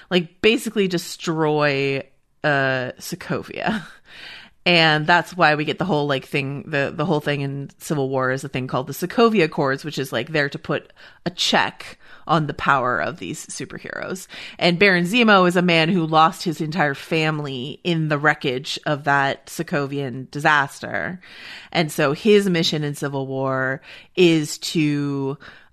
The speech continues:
uh, from behind the scenes, manipulate the Avengers to that airport fight that you referenced. It, like, get them in a position where they're fighting each other.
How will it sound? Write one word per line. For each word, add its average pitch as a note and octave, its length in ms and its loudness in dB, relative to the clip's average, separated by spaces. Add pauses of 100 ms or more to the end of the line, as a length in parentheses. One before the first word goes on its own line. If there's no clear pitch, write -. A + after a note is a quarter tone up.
uh, D3 240 4
from F#3 300 2
behind F3+ 360 4
the E3 60 -4
scenes, D#3 300 -6
manipulate D#3 600 0
the C#3+ 100 -2
Avengers C#3+ 580 -4 (100)
to D#4 240 4
that A3 240 4
airport F3 400 0
fight B2 220 -2
that - 120 -14
you F#3 100 -4
referenced. E3 720 -4
It, F3 140 -2
like, E3 200 2
get G#3 300 6
them F#3+ 260 6
in F#3 160 2
a E3+ 60 2
position D#3+ 400 -2
where D3+ 100 -2
they're D3 160 0
fighting D3 340 0
each D3 280 -6
other. - 420 -4